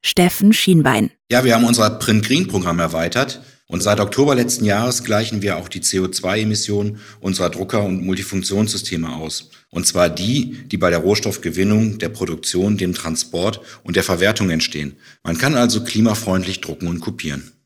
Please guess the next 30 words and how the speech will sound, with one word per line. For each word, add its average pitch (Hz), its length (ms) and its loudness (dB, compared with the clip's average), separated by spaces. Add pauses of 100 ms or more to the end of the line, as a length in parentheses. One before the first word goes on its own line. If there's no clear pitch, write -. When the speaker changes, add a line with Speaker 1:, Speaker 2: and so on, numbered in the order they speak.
(100)
Speaker 1:
Kyocera 269 540 6
kompensiert 190 680 6
den 175 140 6
C 190 200 4
O 175 120 4
zwei 185 340 2
Fußabdruck - 760 2
durch 214 280 6
Investitionen 185 880 6
in 175 180 4
drei 185 400 0
internationalen 180 880 4
Klimaschutzprojekten 156 1300 4 (280)
in 170 240 4
Kenia, 262 640 8
Madagaskar 160 880 2
und 233 240 4
Nepal. - 500 4 (200)
Speaker 2:
Ja, 98 100 2
wir 107 120 6
fördern 120 320 2
sehr 107 220 -2
nachhaltige 95 600 -4
Projekte, 80 460 -8
das 80 160 -6
war 87 100 -4
uns 87 140 -4
auch 80 140 -10
sehr 85 180 -4
wichtig. 80 420 -8